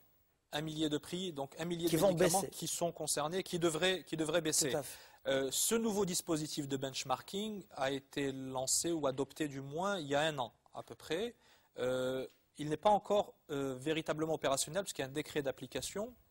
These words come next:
Speaker 1: qui doit être, euh, adopté. Donc quand est-ce que ce dispositif-là sera opérationnel ? Et pour, euh, les téléspectateurs qui nous regardent, quand est-ce que ce millier de médicaments seront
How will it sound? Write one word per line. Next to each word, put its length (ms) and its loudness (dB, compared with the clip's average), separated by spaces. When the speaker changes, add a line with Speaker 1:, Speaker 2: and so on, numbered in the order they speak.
Speaker 1:
qui 140 -6
doit 240 2
être, 260 -4
euh, 140 0
adopté. 460 -6
Donc 220 -10
quand 260 -2
est-ce 160 0
que 80 -8
ce 120 -6
dispositif-là 800 -4
sera 380 2
opérationnel ? 640 2
Et 120 4
pour, 300 2
euh, 120 4
les 120 -2
téléspectateurs 640 -4
qui 120 -10
nous 120 -4
regardent, 400 2
quand 200 -4
est-ce 160 -2
que 80 -6
ce 160 -6
millier 480 -2
de 120 -6
médicaments 640 -4
seront 840 -2